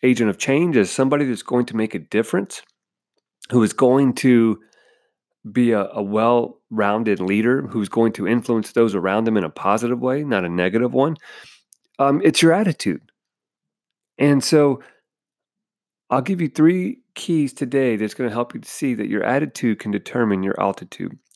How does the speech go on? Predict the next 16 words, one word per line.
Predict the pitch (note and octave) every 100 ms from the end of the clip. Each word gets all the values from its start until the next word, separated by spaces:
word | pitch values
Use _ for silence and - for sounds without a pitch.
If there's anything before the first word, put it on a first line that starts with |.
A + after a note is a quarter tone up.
| -
In | G#2
fact, | C3 C#3 A2 - _ _
how | - C3
we | B2 A#2
view | F#2+ C3
things | F#3+ A#2+ G2 G#2 - _ _ _ _ _ _
determines | B2 - C3+ C3
how | B2 B2
we | B2+
do | A2+ C#3+
things. | - D#2+ D#2 - _ -
Your | - D3+
attitude | - B2+ D#3 E3+ - C3 A2+ G#2+ - _ _ _ _ _ _ -
sets | - C#3+ C3+ -
the | A2+
table | - C3+ C#3+ A2 E2+ D#2+